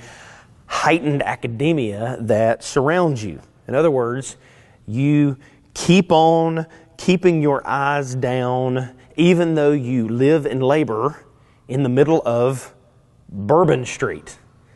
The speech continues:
<laughs> Now, maybe an example of that would be <clears throat> somebody who literally lived in Bourbon Street and have all these things to look at. Well, the praise for the Pergamum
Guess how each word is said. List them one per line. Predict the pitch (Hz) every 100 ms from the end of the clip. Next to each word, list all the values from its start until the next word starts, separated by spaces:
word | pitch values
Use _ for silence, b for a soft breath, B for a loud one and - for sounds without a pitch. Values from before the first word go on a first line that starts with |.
| b b -
<laughs> | -
Now, | 135 123 113 B B
maybe | 120 131 139 135
an | 120 120
example | 117 123 135 131 120
of | 110
that | 120 131 -
would | 120 117
be | 120 120 117 B B -
<clears throat> | 160 147
somebody | - 135 135
who | 135
literally | 123 139 151 139 135
lived | 131 170 190
in | 123
Bourbon | 104 104 90 90
Street | - 90 85 82
and | 110 104 104 - b b
have | - 131 120
all | 107 135 160
these | 165 147 -
things | - 151 151 139
to | -
look | 113 139 220 123
at. | 90 95
Well, | 135
the | 135
praise | - - 185 302 269 190 -
for | - 147 113 113 - b b
the | 123
Pergamum | - - 190 170 123 113 110 110 107 110 107 143 208 -